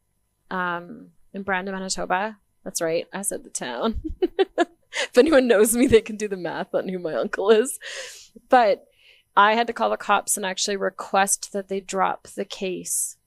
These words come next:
Because A, I couldn't do the stress of it. They were afraid it was actually gonna kill me. But I was actually at the age where my parents financially couldn't support me in it. But also I didn't feel like I had any emotional support at all.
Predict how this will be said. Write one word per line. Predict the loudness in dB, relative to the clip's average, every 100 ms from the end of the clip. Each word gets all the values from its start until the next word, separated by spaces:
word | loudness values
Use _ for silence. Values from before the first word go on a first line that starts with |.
| _ _ _ _ _ _ _ _ _ -20 -20 _
Because | -6 -2 0 0
A, | 2 4
I | 2
couldn't | 0 0 2 0 -4
do | -6 -4
the |
stress | -4 -2 -2 -2
of | -2
it. | -2 -4 -6 -14 _ _
They | -4
were | -2
afraid | -2 -2 -4 -2
it |
was | -2
actually | -4 -4 -6
gonna | -8 -12
kill | -8 -6 -4
me. | -2 -4 -6 _ _ _ _ _ _
But | -2 2
I | 4
was | 4 2
actually | 2 0 -4
at | -4
the | -6
age | -6 -6 -6 -8
where | -4 -2 -2 -2 -4 -8 _ _
my | -6
parents | 0 2 2 0
financially | -4 -4 -6 -6 -6 -6
couldn't | -6 -6 -4
support | -6 -4 -6 -4
me | -6
in | -4
it. | -6 -8 -18 _ _ _ _ _ _ _ _ -14 -10 0
But | 4
also | 4 2 0
I | -2
didn't | -2 -6
feel | -6
like | -6 -6
I |
had | -8 -8
any | -8 -10
emotional | -8 -8 -6 -6 -6
support | -4 -4 -4 -4 -2
at | -2
all. | -6 -8